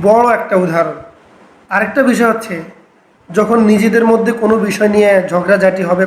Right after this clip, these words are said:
কথা কাটাকাটি হবে, তখন যতটা সম্ভব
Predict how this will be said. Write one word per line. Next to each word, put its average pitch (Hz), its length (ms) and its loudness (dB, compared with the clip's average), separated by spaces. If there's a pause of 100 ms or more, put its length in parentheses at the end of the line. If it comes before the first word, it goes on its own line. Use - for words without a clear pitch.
কথা 208 180 -2
কাটাকাটি 190 440 -2
হবে, 165 260 -8 (1800)
তখন 214 600 0
যতটা 269 460 2
সম্ভব 214 680 0